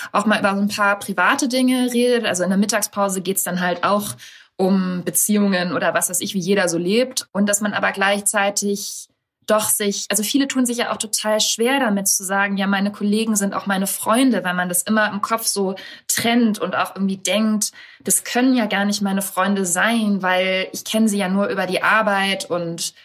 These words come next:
so. Also wieso ist das irgendwie so, so komisch?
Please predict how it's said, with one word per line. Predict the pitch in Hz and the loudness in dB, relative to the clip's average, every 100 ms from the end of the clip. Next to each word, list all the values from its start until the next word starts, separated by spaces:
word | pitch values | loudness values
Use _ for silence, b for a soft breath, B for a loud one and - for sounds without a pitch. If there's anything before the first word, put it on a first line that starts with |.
| b | b
so. | - | -4
Also | 160 185 | -2 0
wieso | 226 240 | 0 0
ist | 220 - | -2 -2
das | 214 | -2
irgendwie | - 220 214 | 0 0 0
so, | 190 202 202 196 202 _ _ _ - | 0 0 0 -2 -6 _ _ _ -8
so | 196 | -6
komisch? | 202 - 262 214 104 - - - | -4 0 2 2 0 -2 -4 -8